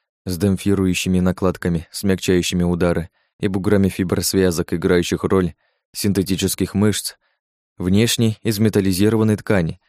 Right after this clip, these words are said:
с интегрированной защитой на коленях, локтях и прочих травмоопасных местах.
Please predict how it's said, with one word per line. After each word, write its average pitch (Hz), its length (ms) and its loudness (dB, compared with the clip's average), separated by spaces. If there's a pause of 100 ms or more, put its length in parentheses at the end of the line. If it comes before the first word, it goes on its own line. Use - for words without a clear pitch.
(160)
с - 140 -4
интегрированной 92 680 2
защитой 92 440 0
на 90 140 0
коленях, 98 460 0
локтях 90 500 -2 (380)
и 120 120 0
прочих 104 420 0
травмоопасных 95 800 0
местах. 92 480 -6